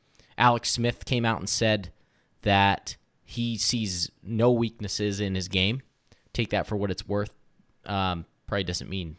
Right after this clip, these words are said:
and <laughs> well, I don't know. That's the kind of camp news that Pat always talks about that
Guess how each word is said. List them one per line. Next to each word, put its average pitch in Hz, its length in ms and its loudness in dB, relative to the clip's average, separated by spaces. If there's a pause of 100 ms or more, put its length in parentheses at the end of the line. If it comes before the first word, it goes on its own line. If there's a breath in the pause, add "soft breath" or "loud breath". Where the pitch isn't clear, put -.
(180)
and 104 220 -4
<laughs> - 80 0
well, 165 240 4 (380 loud breath)
I 120 120 4
don't 95 140 4
know. 92 300 0
That's 156 260 6
the 160 120 -6
kind 165 200 6
of 143 100 2
camp 139 240 0
news 123 220 0
that 113 200 -2
Pat 107 260 4
always 98 220 0
talks 95 300 -4
about 95 260 0
that - 160 -6